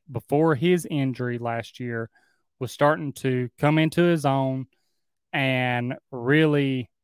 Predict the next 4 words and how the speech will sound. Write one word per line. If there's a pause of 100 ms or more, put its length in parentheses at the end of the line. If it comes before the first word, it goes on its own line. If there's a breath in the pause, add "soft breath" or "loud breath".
(440)
make
a
difference. (680)
And